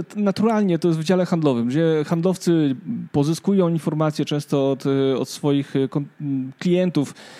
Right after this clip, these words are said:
na temat działań konkurencji i, e, później omawiają je gdzieś na, na spotkaniach handlowych. Drugim obszarem, gdzie się spotkałem, no to, e, i, e, też, e, to, co fajnie działa, kiedy, no, me-, menedżerowie, szczególnie młodzi menedżerowie w dużych organizacjach przede wszystkim, spotykają się raz właśnie na tydzień, raz na dwa tygodnie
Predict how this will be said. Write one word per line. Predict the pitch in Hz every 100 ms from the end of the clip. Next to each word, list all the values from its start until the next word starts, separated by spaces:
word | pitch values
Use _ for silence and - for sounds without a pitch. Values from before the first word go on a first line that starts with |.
| - -
na |
temat | 147 160 143
działań | 165 165
konkurencji | 165 151 147 139 180 185 156 139
i, | 147
e, | 151 143
później | 165 156
omawiają | 156 147 151 156 156
je |
gdzieś | 151 151
na, | 147
na | 147
spotkaniach | 143 151 151 143 131
handlowych. | 139 123 101 92 - - - -
Drugim | 151 226 269
obszarem, | 190 - 175 185
gdzie | 180
się | 202
spotkałem, | 185 196 - 185 214 202
no |
to, | 190 202 196 185 165 175 175 175
e, | 180
i, | 175 180 185
e, |
też, | 160 175 -
e, | 175 170 165
to, | 170
co | 180
fajnie | - 190 185
działa, | 170 214
kiedy, | 208 185 180 - - - 202
no, | 190 196
me-, | 185 -
menedżerowie, | 180 196 185 175 214 180
szczególnie | - 165 170
młodzi | 165 202 185
menedżerowie | 165 147 170 175
w | 254 214
dużych | 277 202 175
organizacjach | 151 151 139 143 - 165 170
przede | 170 151
wszystkim, | 156 151 214 233 - - - -
spotykają | - 240 226 208 208 196
się | 196 180 147
raz | 165 175 156
właśnie | 143 -
na | 123
tydzień, | - 214 175
raz | 156 -
na |
dwa | 135 156
tygodnie | 147 160 190